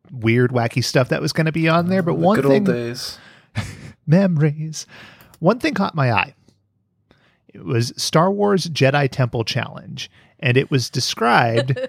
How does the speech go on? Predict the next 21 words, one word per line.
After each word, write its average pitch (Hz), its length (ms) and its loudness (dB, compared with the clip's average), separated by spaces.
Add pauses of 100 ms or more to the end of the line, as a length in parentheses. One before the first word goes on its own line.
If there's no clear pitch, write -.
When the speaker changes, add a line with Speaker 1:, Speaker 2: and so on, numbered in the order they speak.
(220)
Speaker 1:
<laughs> - 220 -20
as 123 580 4
a 120 420 2
kid-centric 180 720 -2
game 117 240 0
show 107 380 0
where 113 220 0
kids 120 340 -2
were 135 100 -2
gonna 110 200 -2
compete 107 380 -8
to - 80 -10
be 117 160 -6
Jedi, 104 440 0
and 98 100 -10
they 104 120 -2
would, 107 220 -2 (260)
you 120 140 -4
know, 92 160 -6
test - 360 -4
their 110 240 2